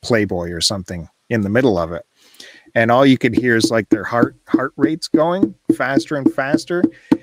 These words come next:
And then she finally yelled at them to shut up because their heart rates were making too much noise. Uh, but they continue to pan the table and look at the magazines, and their heart rates start going again.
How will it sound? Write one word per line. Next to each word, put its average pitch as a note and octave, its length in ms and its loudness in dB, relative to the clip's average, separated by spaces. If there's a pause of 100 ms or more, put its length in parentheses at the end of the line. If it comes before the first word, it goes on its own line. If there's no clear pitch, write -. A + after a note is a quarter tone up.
(140)
And C3 80 -8
then C3 80 -6
she - 180 -12
finally C3+ 360 -6
yelled C#3+ 280 -2
at C3 160 -8
them C#3 240 -6
to C3 80 -6
shut C#3+ 260 0
up B2+ 260 -2 (180)
because B2+ 400 -6
their A#2 120 -6
heart E3 240 0
rates D3 260 -2
were C3 100 -2
making A#2+ 300 -4
too C3 140 -4
much B2 220 -6
noise. A2+ 400 -8 (500)
Uh, C#3 100 0
but C3 220 2
they C#3+ 100 0
continue F3 440 -6
to B2+ 80 -6
pan C3 260 -4
the A#2 80 -6
table A#2 400 -4
and G#2+ 100 -8
look A#2 180 -6
at A#2 100 -8
the G2+ 60 -10
magazines, A2+ 580 -2
and G#2+ 80 -2
their G#2 100 -2
heart C3 200 -2
rates A2+ 260 -4
start A2 280 -4
going C3 360 0
again. G2+ 360 -6